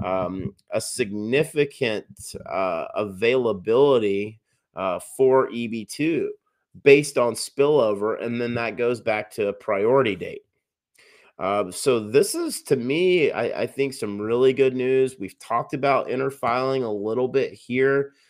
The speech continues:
um, but when I read through this, it really comes down to, it looks like you have to have the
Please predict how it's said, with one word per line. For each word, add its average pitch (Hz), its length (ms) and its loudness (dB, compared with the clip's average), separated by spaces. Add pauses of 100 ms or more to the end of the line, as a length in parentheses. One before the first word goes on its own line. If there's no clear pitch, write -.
(180)
um, 107 360 -2
but 107 380 -4
when 123 180 -2
I 113 60 0
read 139 400 -4
through 160 180 0
this, 135 260 0
it 101 80 -2
really 147 280 0
comes 151 320 -4
down 120 360 -2
to, 107 200 -2
it 87 80 -2
looks 123 240 -2
like 147 180 -6
you 123 100 -6
have 110 280 -4
to 120 100 -2
have 110 360 -2
the - 100 -12